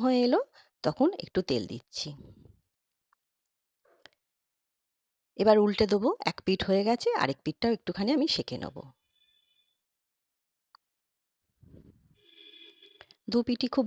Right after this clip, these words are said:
ভালো মতো সেঁকে নেওয়া হয়ে গেছে। এবার আমি যে চাটনিটা তৈরি করেছি, সেটা এর মধ্যে দিচ্ছি। অবশ্যই একবার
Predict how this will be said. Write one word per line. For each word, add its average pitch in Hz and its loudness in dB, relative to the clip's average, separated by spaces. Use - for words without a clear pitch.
ভালো 220 6
মতো 220 0
সেঁকে 208 2
নেওয়া 220 2
হয়ে 214 2
গেছে। 226 0
এবার 151 0
আমি 156 0
যে 165 -4
চাটনিটা 170 0
তৈরি 175 2
করেছি, 208 0
সেটা 151 -4
এর 139 -4
মধ্যে 147 -4
দিচ্ছি। - -6
অবশ্যই 185 0
একবার 214 0